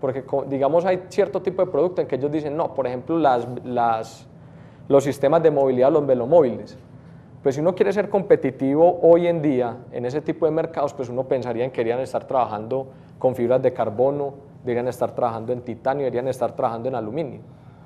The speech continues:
Pero donde uno cogiera al estudiante y le exigiera que construyera el, el, el prototipo en esos materiales,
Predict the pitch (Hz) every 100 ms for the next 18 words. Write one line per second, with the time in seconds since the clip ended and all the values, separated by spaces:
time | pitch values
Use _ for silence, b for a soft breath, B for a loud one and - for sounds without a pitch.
0 | B - - 135 139 139 160 202 175 156
1 | 160 180 156 - 139 127 127 123 123 123
2 | 113 151 196 151 - 131 - 120 139 175
3 | 180 165 135 127 131 120 123 123 120 135
4 | 127 117 127 165 175 170 170 151 131 123
5 | 120